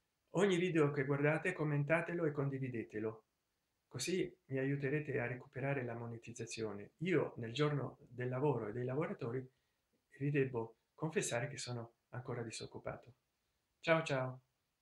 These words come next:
Poi ci sono molti haters che mi criticano e io li invito anche a loro a commentare questo video e anche tutti gli altri. Voglio anche conoscere l'opinione degli haters, sebbene qualcuno dica:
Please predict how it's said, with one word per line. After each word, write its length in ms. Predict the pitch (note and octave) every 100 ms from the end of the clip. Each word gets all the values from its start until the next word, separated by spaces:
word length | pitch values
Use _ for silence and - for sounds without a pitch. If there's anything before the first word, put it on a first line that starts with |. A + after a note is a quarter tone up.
| _ -
Poi 140 | G3
ci 80 | D3+
sono 240 | C#3+ C#3+
molti 360 | C#3 E3 F#3+ D3+
haters 500 | C#3 B2+ B2+ B2+ - _ _ _ _
che 100 | C#3+
mi 140 | G3
criticano 680 | C3 A2 - A2 B2 D3 - _ _ -
e 120 | A3
io 120 | A#3
li 140 | E3+
invito 340 | G3 G3+ D#3 B2+
anche 400 | C#3+ C#3+ C#3+ -
a 100 | C#3+
loro 460 | D#3+ B2 C#3+ D3 - _ _ _
a 120 | C#3+
commentare 680 | C#3+ G#3 G#3 D#3+ A2+ A2 - _ _ _
questo 300 | A#2+ - A#2
video 460 | A#2+ A2+ A2+ B2 - _ _
e 100 | F3+
anche 240 | B3+ A3
tutti 220 | D#3+ D3
gli 100 | B2+
altri. 400 | A#2+ G#2 - B2 - _
Voglio 280 | - A#3+ A3
anche 240 | B3 A#3+ -
conoscere 640 | D3+ F#3+ - C#3+ C#3 C#3 _ _ _
l'opinione 540 | D3 C#3+ D#3 F#3+ F3
degli 300 | C#3 C3+ C3 -
haters, 480 | A#2 A2+ A2+ - -
sebbene 380 | C#3+ E3+ E3+
qualcuno 380 | C#3+ C3+ F3+ D#3+
dica: 380 | C#3 C#3+ B2+